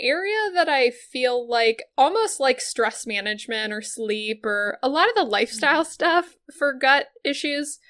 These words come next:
Speaker 1: isn't necessarily emphasized as heavily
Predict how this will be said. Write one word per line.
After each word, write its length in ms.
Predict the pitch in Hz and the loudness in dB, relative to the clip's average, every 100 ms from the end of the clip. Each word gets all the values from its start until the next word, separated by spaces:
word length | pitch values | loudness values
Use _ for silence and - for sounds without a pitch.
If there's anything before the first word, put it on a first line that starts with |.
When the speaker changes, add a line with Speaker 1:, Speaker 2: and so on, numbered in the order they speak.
| _ _ _ _ - | _ _ _ _ -4
Speaker 1:
isn't 340 | 269 294 - | -2 -2 -2
necessarily 1200 | 240 240 - 254 233 214 214 220 220 220 220 220 _ _ _ _ - | -2 -2 -2 -2 -2 -4 -2 -2 -2 -4 -6 -10 _ _ _ _ -4
emphasized 760 | 233 226 254 254 - 254 254 262 | -4 -2 -4 -2 2 4 2 0
as 140 | 262 | -2
heavily 800 | 262 254 262 262 262 262 262 | 0 0 2 0 -2 -6 -8